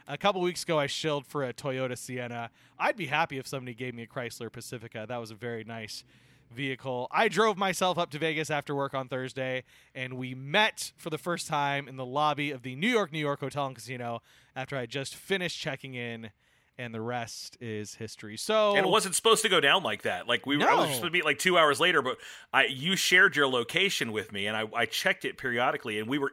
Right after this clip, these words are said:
Speaker 2: in the New York, New York way earlier than our meeting time.
Speaker 1: Yeah.
Speaker 2: And I saw Scott Higa is, like, an eighth of a mile from me right now. Like, we're in the same building right now.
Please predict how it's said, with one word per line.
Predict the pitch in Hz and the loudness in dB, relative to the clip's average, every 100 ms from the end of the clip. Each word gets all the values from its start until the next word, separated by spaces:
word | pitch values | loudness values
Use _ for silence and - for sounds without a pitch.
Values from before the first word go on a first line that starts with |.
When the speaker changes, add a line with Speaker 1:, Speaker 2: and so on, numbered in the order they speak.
| - | -2
Speaker 2:
in | 170 139 110 98 - - - | -2 0 -4 -12 -16 -20 -12
the | 113 143 | 0 2
New | 143 | 4
York, | 147 143 135 127 | 2 4 2 0
New | 120 | 0
York | 127 127 104 - | 2 2 -2 -8
way | 104 131 151 | -2 2 2
earlier | 147 151 151 123 104 | 2 2 2 0 -2
than | 107 | -4
our | 110 | -4
meeting | 113 120 131 110 | -2 -2 -4 -4
time. | 107 76 73 - | -8 -8 -14 -8
Speaker 1:
Yeah. | 123 190 110 | 0 0 2
Speaker 2:
And | 143 | 4
I | 131 | 4
saw | 127 - 190 170 113 101 - _ _ _ | 4 4 6 8 6 2 -10 _ _ _
Scott | - - 170 190 | -4 0 2 2
Higa | 156 160 98 | 0 0 0
is, | 107 113 110 104 - | 2 2 0 -4 -4
like, | 117 107 - - | -4 -4 -4 -8
an | 110 - | -6 -2
eighth | 139 143 - | 0 0 -2
of | 123 | -2
a | |
mile | 120 117 131 | -2 0 0
from | 110 113 98 | -2 -4 -6
me | 98 | -6
right | 98 98 | -6 -6
now. | 98 92 | -8 -6
Like, | 104 110 | -4 -4
we're | 117 175 | 2 4
in | 226 185 | 4 2
the | 165 | 0
same | 147 - 147 139 120 | 0 2 2 0 -4
building | 120 131 117 92 80 | 0 0 0 -6 -12
right | 101 110 101 | -6 -6 -6
now. | 92 87 73 | -8 -10 -12